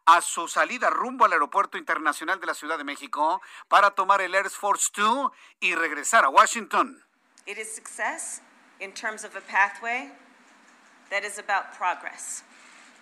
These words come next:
Speaker 2: We have been successful in making progress. So, as it relates to Guatemala, out of that trip we came, out of that trip with agreements to establish an anti-corruption task force.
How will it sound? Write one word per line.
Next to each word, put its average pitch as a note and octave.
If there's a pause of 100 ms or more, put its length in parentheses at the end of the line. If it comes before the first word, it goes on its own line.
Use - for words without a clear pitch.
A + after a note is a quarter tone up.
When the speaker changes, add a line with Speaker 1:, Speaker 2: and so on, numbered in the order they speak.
(680)
Speaker 2:
We G3+
have A3
been A#3+
successful B3+
in G#3
making F#3+
progress. D#3 (1400)
So, G3+
as G3
it A3
relates G#3
to A3
Guatemala, F#3 (1500)
out G#3+
of A3+
that A3
trip A3
we G#3
came, G#3 (500)
out G#3
of G#3+
that G3
trip G3+
with G#3
agreements F#3+ (640)
to G#3+
establish G#3
an G3+
anti-corruption G3
task F#3
force. -